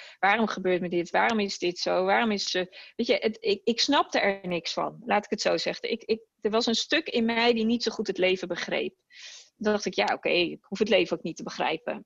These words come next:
Maar, en toch bleef er, ik wil het begrijpen, eh, in mij rondzingen. En toen ik haar boeken las, toen dacht ik, of toen kwam er eigenlijk heel erg, er was, zat heel veel herkenbaarheid in van mijn eigen levensverhaal.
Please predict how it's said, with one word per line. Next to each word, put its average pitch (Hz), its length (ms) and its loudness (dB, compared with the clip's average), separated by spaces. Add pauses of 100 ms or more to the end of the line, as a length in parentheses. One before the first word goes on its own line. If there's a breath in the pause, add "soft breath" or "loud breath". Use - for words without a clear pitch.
Maar, 208 540 2
en 214 180 2
toch 285 280 4
bleef 240 340 6
er, 208 420 4
ik 220 120 0
wil 220 180 8
het 202 140 4
begrijpen, 240 760 2
eh, 175 240 -4
in 185 160 0
mij 170 200 0
rondzingen. 170 580 -4 (560 loud breath)
En 220 180 2
toen 285 200 2
ik 269 120 2
haar 240 500 4
boeken 269 300 2
las, - 720 0 (880)
toen 254 140 2
dacht 247 260 2
ik, 208 340 -2 (760)
of - 120 -10
toen 240 140 2
kwam 247 180 4
er 214 80 2
eigenlijk 285 420 2
heel 254 280 4
erg, 208 180 2
er 208 100 0
was, 208 140 0
zat - 280 0
heel 311 260 4
veel 262 160 0
herkenbaarheid 285 1000 2
in 254 180 0
van 208 120 0
mijn 185 160 0
eigen 277 360 0
levensverhaal. 247 880 2